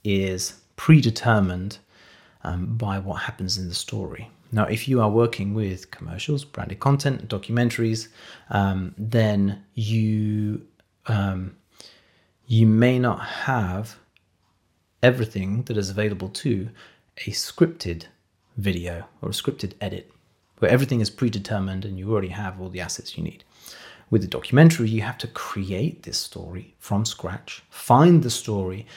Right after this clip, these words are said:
where you do have these three acts, um, because if you don't have those three acts in the story that you are trying to tell in your documentary, then, like we said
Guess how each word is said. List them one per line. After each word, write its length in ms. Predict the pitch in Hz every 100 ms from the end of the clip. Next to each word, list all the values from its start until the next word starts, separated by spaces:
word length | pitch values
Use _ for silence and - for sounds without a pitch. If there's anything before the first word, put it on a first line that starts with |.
| - -
where 100 | 104
you 140 | 107
do 520 | 110 113 135 156 190
have 560 | 160 - 98 85 117 -
these 320 | 107 92 110
three 300 | - - 87 -
acts, 480 | 87 - _ - - - - - -
um, 340 | 98 95 - - _ _ -
because 220 | 113 104
if 80 | 104
you 60 | 110
don't 220 | 135 143
have 200 | 101 95
those 260 | 92 90
three 160 | - 87
acts 520 | 85 - _ - - _ _ _ _ _ _ _ -
in 220 | 120 113
the 80 | 98
story 500 | - 120 110 98 92
that 200 | 87 -
you 120 | 90
are 100 | 85
trying 300 | - 214 190
to 140 | -
tell 240 | - 143 147
in 80 |
your 100 | 95
documentary, 800 | 87 82 - 82 95 - 95 160 - _ _ _ - _ - - _
then, 280 | 123 104 - -
like 300 | 98 80 -
we 80 |
said 320 | 98 - -